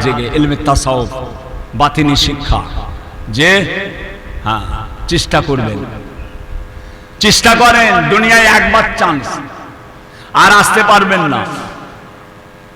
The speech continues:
আর একবার আল্লাহ ডেকে নেবেন যে হ্যাঁ একবার হয়ে গেল, হয়ে গেল। জি, খুব বুঝে চলবে।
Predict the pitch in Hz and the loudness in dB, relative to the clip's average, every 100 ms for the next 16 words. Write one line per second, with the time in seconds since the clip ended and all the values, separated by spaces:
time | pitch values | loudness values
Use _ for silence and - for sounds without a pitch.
0 | - - - - - - - 147 208 262 | -20 -20 -20 -20 -20 -20 -2 4 6 6
1 | 262 277 269 277 240 185 156 - - - | 6 4 4 4 4 4 2 -2 -4 -8
2 | - - - - - - - - 180 214 | -10 -14 -16 -18 -20 -20 -20 2 4 6
3 | 233 226 240 262 269 277 311 339 339 320 | 6 4 4 4 6 6 6 4 4 0
4 | 349 - 339 349 - - - - - - | -4 -6 -10 -12 -14 -18 -18 -20 -20 -20
5 | - - 139 208 269 311 330 339 320 330 | -20 -12 0 4 6 8 6 6 2 0
6 | 330 - - - - - - - 139 127 | -2 -6 -8 -10 -12 -14 -10 0 2 2
7 | 131 139 - - - - 143 151 117 - | -4 -6 -8 -10 -12 -4 0 0 0 -4
8 | - - - - - - 170 202 156 120 | -6 -8 -10 -14 -14 0 2 2 0 -2
9 | 107 117 117 101 - - - - - - | -4 -8 -12 -16 -18 -20 -20 -20 -10 2
10 | 175 214 165 - - - - - - - | 4 6 2 -2 -6 -10 -12 -14 -18 -18
11 | - - - - - 107 104 - - - | -20 -20 -20 -20 -20 -18 -18 -20 -20 -20
12 | - - - - - - - - - - | -20 -20 -20 -20 -20 -20 -20 -20 -20 -20
13 | - - - - - - - - - 156 | -20 -20 -20 -20 -20 -20 -20 -20 -10 0
14 | 196 175 170 160 - 113 - - - | 0 2 -2 -2 -2 -6 -8 -12 -16